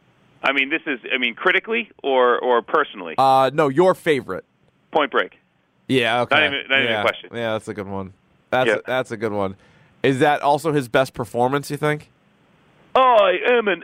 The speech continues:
Speaker 1: F B I agent." Yeah, that's pretty good.
Speaker 2: I mean, it's <laughs> hard, it's hard to pick out a, a,
Speaker 1: I also,
Speaker 2: a winner
Speaker 1: I
Speaker 2: in
Speaker 1: also
Speaker 2: that
Speaker 1: like
Speaker 2: group.
Speaker 1: Youngblood when he played the goalie in, uh, Youngblood with
Speaker 2: Yeah.
Speaker 1: Rob Lowe.
Speaker 2: Yeah, yeah, yeah. That was good.
Speaker 1: And then Bill and Ted. Don't sleep on Bill and Ted.
Speaker 2: Don't sleep on Bill and Ted. Speed's just really not a bad movie.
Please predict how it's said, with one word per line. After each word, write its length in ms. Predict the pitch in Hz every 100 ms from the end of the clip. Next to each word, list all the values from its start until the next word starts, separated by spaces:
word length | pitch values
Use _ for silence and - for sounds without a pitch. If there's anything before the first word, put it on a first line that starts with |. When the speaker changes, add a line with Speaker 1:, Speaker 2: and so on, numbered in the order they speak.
| -
Speaker 1:
F 300 | 285 247 - -
B 420 | 285 277 214 151 -
I 520 | 262 262 220 170 131 -
agent." 640 | 269 262 220 214 135 95 -
Yeah, 180 | 131 98
that's 200 | 113 117
pretty 220 | - 110
good. 200 | 101 85 - -
Speaker 2:
I 60 | 127
mean, 120 | 131
it's 140 | 127
<laughs> 20 | -
hard, 200 | 185 -
it's 180 | 170 -
hard 240 | 165 185
to 60 | 147
pick 240 | - 160 151
out 140 | 139
a, 20 |
a, 220 | 117 98 107
Speaker 1:
I 60 | 151
also, 200 | 180 131
Speaker 2:
a 40 |
winner 160 | 160 151
Speaker 1:
I 40 | 170
Speaker 2:
in 80 | 117
Speaker 1:
also 20 |
Speaker 2:
that 80 | 120
Speaker 1:
like 100 | 127
Speaker 2:
group. 140 | 131
Speaker 1:
Youngblood 380 | 131 143 147 156 _ _
when 120 | 123
he 40 | 127
played 200 | 147 123
the 80 | 110
goalie 340 | 113 117 139 _ _ -
in, 180 | 113 107
uh, 120 | 104
Youngblood 440 | 104 110 117 127
with 60 | 135
Speaker 2:
Yeah. 200 | 120 110
Speaker 1:
Rob 160 | 110 110
Lowe. 180 | 113 - _
Speaker 2:
Yeah, 320 | 110 120 123
yeah, 240 | 120 120 113
yeah. 320 | 113 107 92 -
That 120 | 120 120
was 120 | 123
good. 300 | 107 107 101
Speaker 1:
And 100 | 151
then 180 | 147 139
Bill 160 | 143 139
and 100 | 127
Ted. 180 | 139 127
Don't 140 | 139
sleep 180 | 165 147
on 120 | 139
Bill 140 | 117 117
and 80 | 104
Ted. 240 | 101 117
Speaker 2:
Don't 220 | 147 175
sleep 160 | - 160
on 120 | 139
Bill 140 | 123
and 80 | 117
Ted. 120 | 113 -
Speed's 560 | - - 180 254 139
just 240 | 120 120 -
really 220 | 139 127
not 180 | 117 107
a 20 |
bad 240 | 107 110
movie. 400 | 101 139 92 101